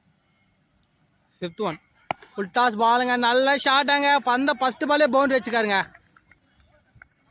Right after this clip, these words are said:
நல்ல டீம் ஒர்க்குங்க. நல்ல பவுலிங் பண்ணியிருந்தாங்க. எழுபத்தாறு ரன் டிஃபெண்ட் பண்ணியிருக்காங்க இந்தியன் டீமை வச்சு.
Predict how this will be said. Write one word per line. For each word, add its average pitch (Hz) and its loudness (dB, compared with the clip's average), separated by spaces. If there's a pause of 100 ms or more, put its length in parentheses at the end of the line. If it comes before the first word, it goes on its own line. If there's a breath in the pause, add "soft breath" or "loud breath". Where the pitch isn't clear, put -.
(1200)
நல்ல 208 -2
டீம் 254 -2
ஒர்க்குங்க. 220 -4
நல்ல 254 0
பவுலிங் 285 0
பண்ணியிருந்தாங்க. 233 0
எழுபத்தாறு 240 -2
ரன் 262 -4
டிஃபெண்ட் 254 -2
பண்ணியிருக்காங்க 233 -2
இந்தியன் 208 -2
டீமை 208 -6
வச்சு. 185 -2